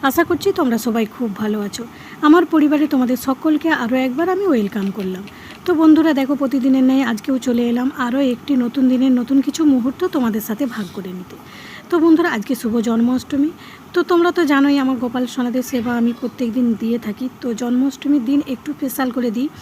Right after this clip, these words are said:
তো দেখো, সেই জন্মাষ্টমীর জন্য আমি সমস্ত কিছু জোগাড় করে নিয়েছি, গোপাল সোনাদের পুজো দেব। তো দেখো, এই যে পঞ্চামৃত তৈরি করব। তো প্রথমেই চন্দন বেটে নিলাম, তোমরা দেখলে। আর দেখো, এই যে পঞ্চামৃত তৈরি করার জন্য ঘি, মধু, দুধ, চিনি।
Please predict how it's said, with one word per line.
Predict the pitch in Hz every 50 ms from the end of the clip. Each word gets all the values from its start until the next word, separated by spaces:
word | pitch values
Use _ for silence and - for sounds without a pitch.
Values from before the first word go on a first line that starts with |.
| - - - - - - - - - -
তো | - 349
দেখো, | 269 311 294 294 330
সেই | 302 - 311 233
জন্মাষ্টমীর | 277 269 262 269 277 277 262 - 294 277 277 220
জন্য | 208 277 262 262 269 254
আমি | 254 254 -
সমস্ত | 269 247 262 254 - - 240
কিছু | - 233 294 277 226
জোগাড় | 262 233 247 247 233 240
করে | 262 240 254 240
নিয়েছি, | 233 233 233 - - 320 370 381 311
গোপাল | 262 233 - 233 220 208
সোনাদের | - 247 233 233 208 233 214 -
পুজো | 240 208 214 220 196
দেব। | 220 202 247 302 359 - - - - - - - - - - -
তো | - 339 285
দেখো, | 311 302 349 330
এই | 277 320
যে | 294 -
পঞ্চামৃত | 285 277 254 294 269 269 269 - 294 269 302
তৈরি | 269 262 233 262 -
করব। | 269 254 247 233 320 381 392 - - - - - - -
তো | - 269
প্রথমেই | 285 294 285 302 311 330 311
চন্দন | - 311 277 269 269 277 269 269
বেটে | 262 254 277 262 254
নিলাম, | 254 254 254 269 285
তোমরা | 269 - 254 247 247 240
দেখলে। | 202 240 226 208 240 254 311 359 - - - - - - 294
আর | 277 240 226
দেখো, | 294 - 311 302
এই | 254
যে | 302 - 294
পঞ্চামৃত | 269 262 240 285 277 269 269 294 277 -
তৈরি | 277 254 240 254 240
করার | - 254 254 247 214
জন্য | - 262 247 254 285 320 320 302 294 - 202
ঘি, | - 254 262 269 269 262 254 254
মধু, | 247 254 262 214 240 254 262 269 277 - - - - - - - - - - - - 233 214
দুধ, | 277 277 277 277 277 226 - - - - - - - - - - - - -
চিনি। | - 294 285 285 269 277 277